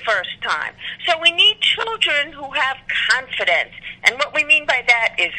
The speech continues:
grit or persistence or a growth mindset that allows you to learn from your failures. So unfortunately, some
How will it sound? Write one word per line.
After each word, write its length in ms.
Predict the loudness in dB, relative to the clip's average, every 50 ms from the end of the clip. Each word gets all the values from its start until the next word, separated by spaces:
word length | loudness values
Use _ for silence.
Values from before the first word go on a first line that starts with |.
| -14 -14
grit 560 | -16 -16 -8 -2 -2 0 0 -2 -6 -8 -8 -8 -8 -8 -10 -16 -16 -10 -4
or 140 | -4 -4 -4
persistence 1040 | -4 -6 -4 -4 -4 -6 -8 -4 2 2 2 2 0 -6 -4 -2 -2 -2 -2 -6 -8 -8 -6
or 140 | -4 -4 -6
a 40 | -8 -10 -10
growth 400 | -6 -4 -4 -2 -4 -6 -8 -12 -16 -18 -20 -20 -12
mindset 760 | -6 -2 -2 0 0 -2 -2 -4 -6 -2 2 2 2 2 0 -6 -10 -12 -10 -4 0
that 120 | 0 0 0
allows 580 | 0 -4 -2 -2 0 0 0 -2 -2 0 0
you 120 | 0 0 0
to 100 | -4 -8
learn 460 | -8 -4 -2 0 0 2 0 -2 -2 -6 -8 -2
from 240 | -2 -2 -2 -2 -6
your 300 | -6 -4 -4 -2 -2 -4 -6 -8 -12 -4 -2
failures. 800 | 0 0 2 0 0 -2 -4 -4 -2 0 0 0 -2 -2 -6 -8 -10 -10 -10 -10 -10 -10 -12 -10 -6 -2
So 160 | -2 -2 0
unfortunately, 1160 | -2 -4 -4 -6 -10 -4 -2 -2 -2 0 0 -2 -2 -2 -2 -4 -2 0 0 2 2 0 -2 -8 -20 -20 -20 -20 -20 -16 -8 -4
some 260 | -2 -2 -2 -2 -6